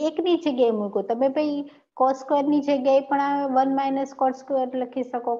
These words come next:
cot ને પણ સબ્જેક્ટ બનાવીને લખી શકો. ગમે એકની જગ્યાએ મૂકવાનો. બધાની જગ્યાએ નહીં, કોઈ પણ એક એલિમેન્ટ્સની જગ્યાએ તમે એની આઇડેન્ટિટીઝ મૂકી દો તો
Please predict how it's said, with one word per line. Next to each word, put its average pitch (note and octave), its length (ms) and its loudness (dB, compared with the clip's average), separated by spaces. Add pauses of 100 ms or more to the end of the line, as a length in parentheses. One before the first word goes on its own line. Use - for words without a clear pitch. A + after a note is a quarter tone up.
cot B3 300 0
ને C4 120 -2
પણ C4 160 -4
સબ્જેક્ટ B3 420 -2
બનાવીને A#3+ 600 -2
લખી A#3 320 -6
શકો. G#3+ 280 -8
ગમે D4+ 300 2
એકની D#4 320 0
જગ્યાએ G#3 400 -2
મૂકવાનો. F3 500 -10 (1400)
બધાની C#4+ 400 2
જગ્યાએ D4 300 0
નહીં, G3+ 260 -6
કોઈ C4 160 0
પણ C#4+ 220 -2
એક D4 180 -8
એલિમેન્ટ્સની B3+ 680 0
જગ્યાએ A3+ 420 0
તમે A3 220 -4
એની A3 180 -6
આઇડેન્ટિટીઝ A3 720 -4
મૂકી A3+ 320 -4
દો G#3+ 80 0 (100)
તો G3 80 -8